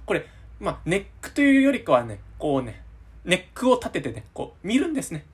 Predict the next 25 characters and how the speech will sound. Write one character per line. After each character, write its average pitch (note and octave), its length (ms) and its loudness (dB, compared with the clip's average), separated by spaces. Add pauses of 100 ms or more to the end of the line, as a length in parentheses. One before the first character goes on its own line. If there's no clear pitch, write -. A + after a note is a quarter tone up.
(120)
あ、 F#3 80 -6
iPhone F#3+ 600 -2 (220)
の C3+ 80 -2
歌 D3+ 140 -8
詞 D3+ 140 -6
を。 A2+ 160 -8 (400)
ね。 D3+ 240 -10 (480)
あ D3+ 140 -2
の C3 640 0 (100)
ー、 - 40 -20 (920)
こ D3 100 -4
の B2+ 240 -2
Apple B3 440 -2
Music B3+ 580 -2
と - 140 -6
か、 F3 380 0 (180)
そ - 140 -8
の B2 60 -8
Spotify G3 640 -2
と B2+ 120 -10
か B2 140 0
で B2 200 -6
あ D#3+ 100 2
る C#3+ 260 -2
と、 B2+ 340 -2